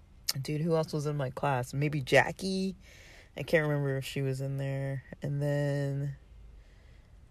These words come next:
there must have been a fifth. I don't know who it was.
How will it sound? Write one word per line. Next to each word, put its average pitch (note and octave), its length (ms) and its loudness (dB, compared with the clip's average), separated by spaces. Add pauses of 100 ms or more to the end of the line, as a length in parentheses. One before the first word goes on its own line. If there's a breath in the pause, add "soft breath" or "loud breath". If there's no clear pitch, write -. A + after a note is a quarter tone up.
(260)
there C#3+ 100 -2
must F3 180 2
have F#3 80 2
been F#3+ 120 2
a C#3+ 60 4
fifth. E3+ 420 6
I D3+ 80 2
don't E3+ 140 2
know E3 120 4
who D#3 160 2
it C#3 100 -2
was. C#3+ 600 -4